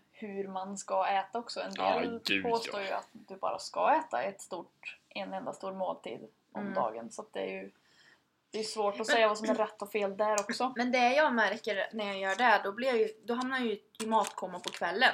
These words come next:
Speaker 3: Vilket
Speaker 2: Ja.
Speaker 3: gör att då är jag först trött efter jobbet och sliten.
Speaker 2: Mm.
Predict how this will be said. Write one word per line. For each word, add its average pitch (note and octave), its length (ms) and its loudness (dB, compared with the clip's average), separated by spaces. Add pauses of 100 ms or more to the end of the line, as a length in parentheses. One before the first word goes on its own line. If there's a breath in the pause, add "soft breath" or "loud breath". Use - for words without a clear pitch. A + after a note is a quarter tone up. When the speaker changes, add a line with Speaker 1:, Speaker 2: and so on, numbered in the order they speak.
Speaker 3:
Vilket - 260 -8
Speaker 2:
Ja. G3 80 4
Speaker 3:
gör F#3+ 140 6
att G3 140 2
då A3+ 80 0
är A3+ 40 4
jag A#3+ 140 2
först - 260 4
trött - 540 -4
efter G#3 260 -2
jobbet F3 300 0
och F#3 60 -8
sliten. F#3+ 380 2 (120)
Speaker 2:
Mm. G#2+ 300 -6